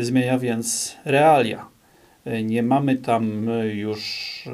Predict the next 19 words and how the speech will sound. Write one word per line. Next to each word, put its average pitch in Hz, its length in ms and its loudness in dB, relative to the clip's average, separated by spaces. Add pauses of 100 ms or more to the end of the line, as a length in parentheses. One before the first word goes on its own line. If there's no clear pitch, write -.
(280)
e, - 80 -4
Afryki, 123 520 -2
tylko 127 320 -8
Azję. 113 480 0 (680)
Nie 120 160 2
mamy, 131 560 4 (760)
e, 117 60 -6
rzeki 127 280 -2
Kongo, 131 360 2
tylko 117 280 -4
Mekong. 120 600 -2
No, 117 140 -4 (100)
przede 151 260 4
wszystkim, 135 600 0
e, 120 520 2 (260)
zamiast, 135 880 0 (220)
e, 113 40 0
dziewiętnastowiecznych 127 1000 -6
realiów 123 760 -4